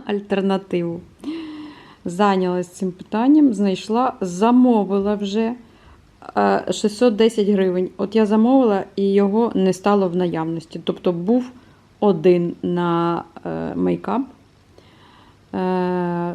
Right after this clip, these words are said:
значить, склад, дивіться, бджолиний віск, кокос, оливкова олія і сода. А сода, як ми знаємо, дуже, е, класно працює, е, з запахом.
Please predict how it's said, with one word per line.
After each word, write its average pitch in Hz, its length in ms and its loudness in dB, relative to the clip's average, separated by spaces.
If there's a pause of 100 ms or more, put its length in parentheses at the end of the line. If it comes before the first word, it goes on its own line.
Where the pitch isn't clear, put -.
значить, 202 440 -2
склад, 202 460 0 (120)
дивіться, 175 560 -4
бджолиний 202 640 2
віск, 233 460 -4
кокос, 208 600 -2
оливкова 196 640 -2
олія 220 440 0 (100)
і 269 100 2
сода. 175 680 2 (120)
А 180 140 -4
сода, 302 400 2
як 185 240 0
ми 185 160 0
знаємо, 185 600 -2
дуже, 202 560 -2 (580)
е, 190 360 -2
класно 220 880 0
працює, 196 1040 0 (180)
е, 165 220 -4 (200)
з 160 100 -10
запахом. 170 840 -4